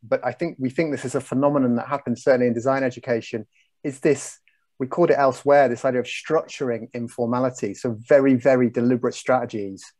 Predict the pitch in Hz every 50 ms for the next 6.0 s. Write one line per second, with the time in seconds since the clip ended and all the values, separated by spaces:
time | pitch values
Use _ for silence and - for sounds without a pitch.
0 | _ _ _ _ _ _ _ _ - 120 - 160 160 - - - 135 120 120 113
1 | 113 110 - 110 110 120 123 120 110 - - 113 104 123 113 110 107 107 95 _
2 | _ _ _ _ _ _ - - 139 131 127 123 123 - - - 123 123 151 160
3 | 160 147 135 131 135 160 147 131 - - - - 180 170 165 160 143 139 127 139
4 | 131 127 127 - 127 123 120 120 120 117 - 117 113 113 120 120 - - - 127
5 | 117 123 110 120 120 - - 120 - - 147 139 135 131 127 123 127 127 113 117